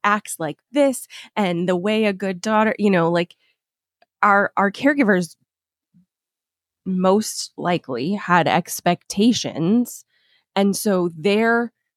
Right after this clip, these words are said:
reactions to our behavior when we were young,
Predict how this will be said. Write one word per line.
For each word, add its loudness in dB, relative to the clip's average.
reactions 0
to -6
our 4
behavior -4
when -2
we 0
were 0
young, 2